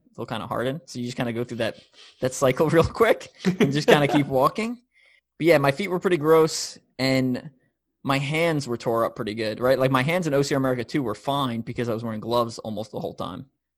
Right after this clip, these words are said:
uh, because it was, it was freezing out. So, uh, that actually protected my hands a lot better.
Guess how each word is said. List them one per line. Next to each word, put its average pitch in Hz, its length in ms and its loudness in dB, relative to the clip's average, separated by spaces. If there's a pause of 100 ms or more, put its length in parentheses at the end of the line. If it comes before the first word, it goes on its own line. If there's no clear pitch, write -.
(400)
uh, 104 140 -12
because 113 340 -6
it 101 80 -4
was, 104 440 -8 (220)
it 113 60 -12
was 107 100 -10
freezing 110 380 -4
out. 95 180 -8 (380)
So, 92 360 -10
uh, 101 140 -10
that 120 180 0
actually 123 200 -2
protected 120 340 -4
my 117 120 -10
hands 110 260 -8
a - 20 -10
lot 98 220 -10
better. 92 300 -10